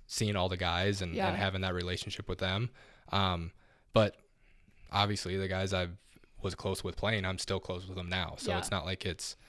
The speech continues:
Speaker 1: that big of a difference. So I, I wouldn't really say there was a super hard transition just 'cause I was really confident in, in my decision on what I wanted to do. So.
Speaker 2: Yeah.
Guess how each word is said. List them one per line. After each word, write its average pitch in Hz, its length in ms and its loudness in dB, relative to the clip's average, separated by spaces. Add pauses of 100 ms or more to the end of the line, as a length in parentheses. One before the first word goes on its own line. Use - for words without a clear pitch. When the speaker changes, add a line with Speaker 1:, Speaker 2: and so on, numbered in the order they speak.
(240)
Speaker 1:
that 92 200 4
big 95 160 0
of 90 100 -2
a 87 100 -2 (340)
difference. - 440 -2
So - 240 -2
I, 90 180 -2
I 104 160 -2
wouldn't 117 220 0
really 107 180 2
say 101 240 0
there 92 160 0
was 90 320 -2 (360)
a 87 100 -2
super - 400 2
hard 90 460 0 (220)
transition 85 600 -4
just 92 140 -2
'cause 101 160 -2
I 95 80 -2
was 92 180 -4
really 92 200 0
confident 87 500 -6
in, 87 200 -10 (320)
in 104 120 2
my 95 120 2
decision 90 380 -4
on 82 100 -6
what 90 120 -4
I 82 60 -4
wanted 85 260 -8
to 87 80 -6
do. 90 260 -4 (120)
So. - 140 -6
Speaker 2:
Yeah. 190 160 0